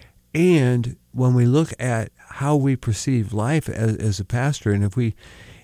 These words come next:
internalize a lot of things that we, that happen in the church, we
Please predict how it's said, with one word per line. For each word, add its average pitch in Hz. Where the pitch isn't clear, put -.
internalize 123
a 107
lot 120
of 123
things 117
that 101
we, 107
that 113
happen 120
in 101
the 95
church, 101
we 98